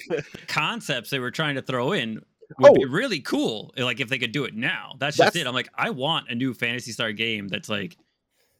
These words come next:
Speaker 1: I think Rob actually asked this question in, like, or somebody asked something about the mechanics. Like, if they redid this, like, I, if they did a Phantasy Star game that played like Final Fantasy seven, like, the combat,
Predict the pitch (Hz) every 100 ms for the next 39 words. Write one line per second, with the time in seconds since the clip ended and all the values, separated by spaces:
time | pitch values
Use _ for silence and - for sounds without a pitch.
0 | _ _ - 110 135 113 107 107 104 -
1 | 104 - - 110 - - - - - 53
2 | 53 - - - - - _ _ _ _
3 | _ _ _ _ _ 101 - 110 101 95
4 | 160 156 147 127 - 113 113 107 107 -
5 | 107 101 113 113 113 131 165 151 151 127
6 | 117 104 117 147 - 120 113 113 113 -
7 | 160 165 170 156 117 127 143 135 131 127
8 | 110 120 143 165 120 110 - 110 120 127
9 | - 110 - 107 110 113 113 110 107 113
10 | 117 113 - 113 110 113 123 127